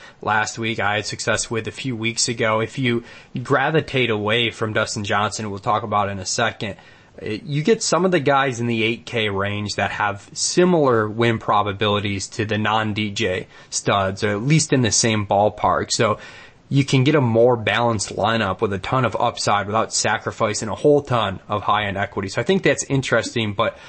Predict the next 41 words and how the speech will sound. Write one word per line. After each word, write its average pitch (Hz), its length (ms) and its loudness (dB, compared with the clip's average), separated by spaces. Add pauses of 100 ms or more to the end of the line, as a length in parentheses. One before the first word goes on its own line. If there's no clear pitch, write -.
(140)
as 120 160 0
we 127 100 2
look 160 240 4
at 113 120 -8
the 123 120 2
expensive 104 480 -2
golfers 101 440 -2
this 107 240 -4
week, 107 240 -4
we've 104 120 -6
got 107 220 -2
Dustin 113 300 0
Johnson 98 500 -2
up 101 200 -6
top 104 340 2
at 101 60 -2
eleven 101 360 -2
thousand 98 380 0
nine 101 220 0
hundred. 104 480 -2 (280)
Only 127 300 2
other 107 220 2
golfer 107 440 0
above 101 460 -2
ten 98 300 -4
K 110 340 -2
is 104 120 -8
gonna 104 160 -6
be 104 300 -6 (320)
Justin 110 380 -2
Thomas 107 480 -2
at 104 40 -4
eleven 104 260 -4
thousand 98 300 -2
five 113 300 0
hundred. 107 400 -2 (480)
And 117 260 0
I 117 200 0
was 170 200 0
surprised 110 920 -2
how 113 680 0